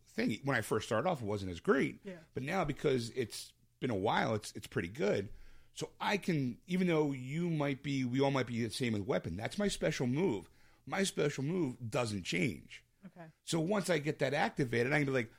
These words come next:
Speaker 1: "Bang, bang," and you're both dead in, like, one shot, and you're going, "What the fuck? Why you're pumping bullets into me?" Because we all have the same,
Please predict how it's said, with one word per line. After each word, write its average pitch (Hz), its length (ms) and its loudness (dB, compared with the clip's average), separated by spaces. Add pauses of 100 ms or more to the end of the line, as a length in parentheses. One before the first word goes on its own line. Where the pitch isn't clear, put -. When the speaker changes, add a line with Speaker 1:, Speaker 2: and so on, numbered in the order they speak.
(140)
Speaker 1:
"Bang, 135 240 2
bang," 170 320 2
and 123 80 0
you're 147 140 2
both 123 300 2
dead 180 160 2
in, 139 100 0
like, 107 180 -2
one 113 220 0
shot, 151 280 0
and 127 60 -6
you're 127 140 2
going, 110 400 -2 (160)
"What 202 220 -2
the 123 80 -6
fuck? 190 240 0
Why 123 100 2
you're 135 160 0
pumping 131 380 -2
bullets 170 360 0
into 101 160 -2
me?" 92 220 -4
Because 120 520 -2 (340)
we 170 100 0
all 147 80 4
have 139 120 2
the 117 60 -4
same, 131 480 2